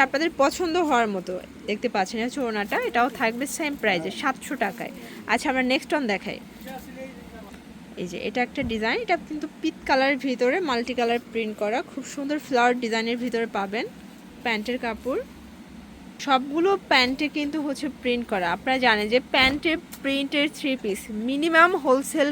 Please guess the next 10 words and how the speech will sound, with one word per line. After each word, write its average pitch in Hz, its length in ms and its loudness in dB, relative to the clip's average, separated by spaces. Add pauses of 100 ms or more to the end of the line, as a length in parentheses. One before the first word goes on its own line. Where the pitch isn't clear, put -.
কিন্তু 254 240 -2 (140)
নয়শো 233 360 0
থেকে 277 140 0 (100)
এক - 120 -2
হাজার 247 180 2 (100)
টাকা, 214 200 2 (460)
but 247 120 6 (120)
এখানে 320 200 6 (120)
ডিসকাউন্ট 294 400 2 (100)
অফার 311 180 4